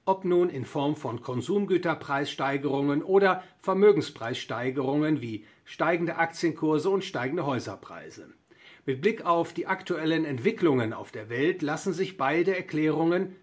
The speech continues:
sinnvoll miteinander verknüpfen.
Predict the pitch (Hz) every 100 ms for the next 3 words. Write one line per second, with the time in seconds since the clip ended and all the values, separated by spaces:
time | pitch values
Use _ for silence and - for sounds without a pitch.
0 | - 131 202 208 - 123 143 143 147 175
1 | 147 120 120 135 - - 165 165 135 113
2 | - 101 80